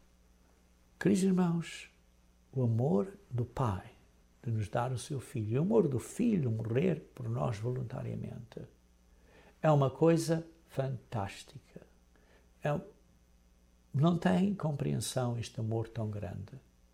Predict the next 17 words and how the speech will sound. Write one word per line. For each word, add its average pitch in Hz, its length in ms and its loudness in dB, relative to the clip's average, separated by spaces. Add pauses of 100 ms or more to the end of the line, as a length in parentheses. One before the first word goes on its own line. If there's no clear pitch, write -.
(1040)
Não 165 160 0
tem 143 200 2
compreensão. 127 720 -4 (1080)
Mas, 117 140 -8
queridos 107 260 0
irmãos, 139 500 -2 (760)
nós 110 320 0
temos 113 420 -2
que 95 400 -6 (4000)
arrepender. 101 560 -4 (1500)
Porque 147 180 4
Jesus 143 180 4
Cristo - 320 -2
fez 151 200 4
isto 151 240 -4
para 143 160 -4
nós, 131 400 -6